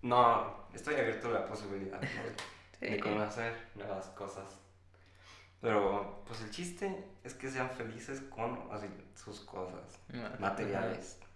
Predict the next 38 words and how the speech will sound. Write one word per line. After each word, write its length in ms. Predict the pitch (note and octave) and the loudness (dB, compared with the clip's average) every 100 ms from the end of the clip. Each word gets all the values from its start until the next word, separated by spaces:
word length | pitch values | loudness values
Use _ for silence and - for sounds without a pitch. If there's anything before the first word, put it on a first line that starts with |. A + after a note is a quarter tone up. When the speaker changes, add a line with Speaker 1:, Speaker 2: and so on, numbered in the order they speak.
| - - - | -20 -20 -12
Speaker 1:
materiales. 680 | G2 - G2 - - - | -6 -2 -2 -2 -6 -2
Speaker 2:
Y 40 | B2+ | 2
que 140 | D3 | 8
acepten 560 | D#3+ D3 C3+ - C3+ E3+ | 8 10 4 2 -2 -2
que 100 | D#3 | 0
no 180 | B2 A#2+ | 2 2
siempre 340 | B2+ A2+ A#2 | 2 2 2
lo 120 | A2+ | 4
van 140 | A2 A2+ | 4 4
a 60 | |
hacer 360 | A#2 - D#3+ - - | 0 -2 -6 -8 -14
y 80 | |
que 160 | - G#2 | -6 -4
eso 140 | - | -4
está 240 | A2+ - D3+ | -6 -2 -2
bien. 420 | A#3 E4 E4 - - - - - - - - - - - | 0 -4 -4 -8 -12 -20 -20 -20 -20 -20 -20 -20 -20 -16
Speaker 1:
Sí, 340 | - - G2 F#2+ | -10 -4 0 0
entonces 680 | G2 G2 A2 - A2 A2 - | -2 -2 -4 -2 -4 -2 0
Speaker 2:
Y, 240 | - - | 0 0
y 140 | - F3 | 2 4
siento 300 | F3 B3 C#4+ | 6 6 8
que 80 | F3+ | 6
hasta 180 | - | 8
eso 220 | D#3 F#3+ F#3+ | 8 10 10
tiene 260 | F#3 F#3 | 10 10
ciertas 340 | F#3 F3+ G3 D#3+ | 10 10 10 8
ventajas, 680 | B2 A#2+ C3 C3 A2 - - - - - | 6 10 10 10 8 6 -4 -14 -8 4
¿sabes? 240 | B2+ E3 | 6 6
Porque 360 | - C3 - A2+ | 6 2 2 2
cuando 240 | C3 C3 | 6 6
estás 340 | B2 C3+ E3+ - | 6 8 8 8
triste 500 | F3+ F3 F3 - F#3 | 10 10 8 6 6
te 180 | - C#3 | 10 8
hace 180 | C#3 | 10
apreciar 760 | E3+ - A#2+ A2+ C#3 C#3 E3+ F3+ | 8 8 6 6 8 10 10 8
cuando 240 | B2+ A#2+ | 6 4
estás 300 | A2+ C#3 C3+ | 2 2 4
feliz. 440 | B2+ B2 D3 - | 4 4 2 0